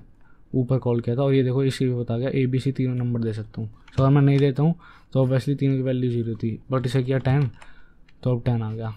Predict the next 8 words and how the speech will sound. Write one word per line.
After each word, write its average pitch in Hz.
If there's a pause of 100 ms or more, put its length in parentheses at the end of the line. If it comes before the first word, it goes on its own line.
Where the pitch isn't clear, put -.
और 120
console 123 (340)
log 120
हटा 113
देता 113
हूँ 127
ए 123
का, 117